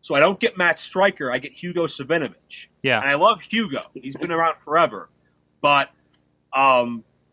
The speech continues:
Speaker 1: with the Spanish language, I don't under-, I space out.
Speaker 2: Yeah.
Speaker 1: Um,
Speaker 2: Yeah.
Speaker 1: so, uh, again, uh, special events like, like, uh, like Wrestle Kingdom nine that cater more to that English audience and gradually pull them over,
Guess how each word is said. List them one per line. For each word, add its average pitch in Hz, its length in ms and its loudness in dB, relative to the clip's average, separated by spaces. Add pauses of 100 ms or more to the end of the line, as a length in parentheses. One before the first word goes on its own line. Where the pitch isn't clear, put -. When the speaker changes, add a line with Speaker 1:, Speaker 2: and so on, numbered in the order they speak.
(180)
Speaker 1:
with - 120 -10
the - 60 -12
Spanish 175 580 -6
language, 185 320 -4
I 147 60 -6
don't 160 140 -6
under-, 156 120 -10 (140)
I 135 80 -6
space 151 420 -12
out. 180 200 -12 (600)
Speaker 2:
Yeah. 123 260 6
Speaker 1:
Um, 117 260 -4 (160)
Speaker 2:
Yeah. 120 220 -6
Speaker 1:
so, 143 600 0 (140)
uh, 131 440 4 (920)
again, 147 440 2
uh, 123 280 2
special 151 380 -2
events 147 320 -2
like, 139 300 -6
like, 131 260 -6
uh, 127 320 -2
like 131 200 -8
Wrestle 147 300 -6
Kingdom 139 340 -6
nine 139 480 -2 (320)
that 135 260 -4
cater 165 400 0
more 147 220 0
to 143 60 -6
that 139 160 -2
English 147 340 -4
audience 147 400 0
and 127 200 -6
gradually 139 560 -2
pull 151 300 -2
them 131 160 0
over, 156 460 0